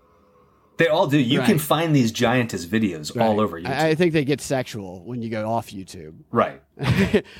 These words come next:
Speaker 2: this article that talks about it, though, it, it poses a great question.
Speaker 1: Huh.
Speaker 2: Uh, right. It says, "Do you want to be stepped on, crushed,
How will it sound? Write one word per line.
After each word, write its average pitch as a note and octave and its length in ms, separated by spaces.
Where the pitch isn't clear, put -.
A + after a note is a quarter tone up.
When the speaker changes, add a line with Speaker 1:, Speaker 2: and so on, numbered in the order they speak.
Speaker 2:
this G3 360
article G3+ 420
that C3 120
talks E3 320
about A2+ 220
it, F#2+ 80
though, G#2+ 160
it, A#2 240
it C3 320
poses D3+ 340
a A#2 60
great A#2+ 240
question. - 520
Speaker 1:
Huh. - 220
Speaker 2:
Uh, B1+ 280
right. A#2+ 200
It G#2 160
says, A2+ 360
"Do D3 140
you G#3 180
want F#3 200
to F#3 40
be F3 100
stepped C3+ 400
on, G#2+ 360
crushed, - 720